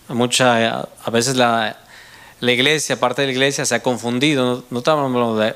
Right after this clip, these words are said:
no estamos hablando de aquí, sí, aquí tenemos claridad en cuanto a la doctrina por nuestro pastor,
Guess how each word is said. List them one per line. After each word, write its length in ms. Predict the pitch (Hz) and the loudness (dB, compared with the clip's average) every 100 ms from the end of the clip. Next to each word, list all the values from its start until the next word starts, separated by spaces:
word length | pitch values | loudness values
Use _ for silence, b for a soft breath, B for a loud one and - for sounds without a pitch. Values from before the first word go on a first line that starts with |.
| - 135 | -8 -2
no 120 | 131 | 0
estamos 360 | 143 143 143 | 0 0 -2
hablando 400 | 123 113 113 110 | -2 -2 0 -2
de 220 | 104 101 - | -2 -6 -6
aquí, 300 | - 220 180 | -6 -4 -2
sí, 160 | - 113 | -2 -4
aquí 220 | 113 123 | -6 -4
tenemos 380 | 127 123 127 123 | -2 0 0 -2
claridad 560 | 117 107 107 123 143 | 0 0 2 2 2
en 100 | 131 | -2
cuanto 300 | 113 107 101 | -6 -8 -4
a 20 | 101 | -4
la 240 | 101 127 B B B B - | -6 -8 B B B B -12
doctrina 500 | 101 - 135 151 156 | -8 -2 0 0 -2
por 100 | 117 | -6
nuestro 220 | 104 104 | -8 -8
pastor, 480 | 98 - 147 180 | -6 0 2 0